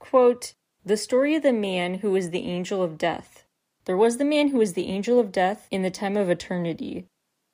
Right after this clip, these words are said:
There is a constant sound of pain from the place beyond the river called the hell. Why do people come here sinning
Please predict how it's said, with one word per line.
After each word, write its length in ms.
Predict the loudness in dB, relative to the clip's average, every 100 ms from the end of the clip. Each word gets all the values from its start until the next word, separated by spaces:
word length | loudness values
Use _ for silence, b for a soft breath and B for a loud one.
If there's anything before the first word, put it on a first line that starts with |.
| _
There 120 | 0 0
is 100 | 2
a 60 |
constant 540 | -2 -2 -2 -2 -6 -4
sound 240 | -4 -4
of 100 | -6
pain 540 | -10 -6 -4 -4 -4 -6
from 220 | -4 -2
the 80 | -4
place 320 | 2 4 4
beyond 400 | 0 0 2 2
the 80 | 2
river 300 | 2 2 0
called 340 | 0 0 0
the 100 | -2
hell. 460 | -4 -4 -4 -8 -12 _ _ _ _ _
Why 180 | 2 4
do 80 | 4
people 320 | 2 0 0
come 280 | 0 -2 0
here 180 | -2 -4
sinning 640 | -4 -2 -2 -2 -4 -6